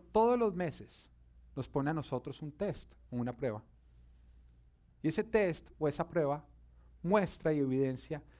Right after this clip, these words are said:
qué lugar ocupa Dios. ¿Cuál es ese test? El diezmo. Es así de sencillo. Todos los meses el Señor te hace una prueba a ti a ver si Él ocupa el primer lugar en tu corazón o no lo ocupa.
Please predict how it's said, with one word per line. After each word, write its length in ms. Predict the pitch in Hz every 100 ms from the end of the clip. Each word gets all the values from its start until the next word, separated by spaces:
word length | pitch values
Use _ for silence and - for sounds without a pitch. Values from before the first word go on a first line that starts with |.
| -
qué 160 | - 165
lugar 480 | 160 160 165 156 -
ocupa 380 | 143 - 127 139
Dios. 380 | 170 165 - - _ - - - _ - - - - - - - -
¿Cuál 160 | 175
es 120 | 202
ese 160 | 208 208
test? 360 | - 240 - - - - - - -
El 80 | 180
diezmo. 400 | 247 269 226 - - - - - - - - - - -
Es 100 | 170
así 200 | 196 233
de 60 |
sencillo. 460 | 226 202 - 233 - - - - - - _ _ _ _ -
Todos 260 | 262 277 294
los 140 | 254
meses 460 | 214 185 233 220 -
el 120 | 180
Señor 320 | 165 160 160 160
te 100 | 196
hace 160 | 175
una 180 | 196 185
prueba 240 | 190 214
a 80 | 226
ti 280 | 220 165 170 -
a 80 |
ver 160 | 151 156
si 140 | -
Él 60 | 185
ocupa 280 | 180 185 -
el 80 | -
primer 260 | 156 147
lugar 280 | 156 165 175
en 80 | 175
tu 100 | 175
corazón 520 | 175 131 - 143 143 -
o 120 | 139
no 280 | 143 151 160
lo 100 | 160
ocupa. 400 | 160 226 226 -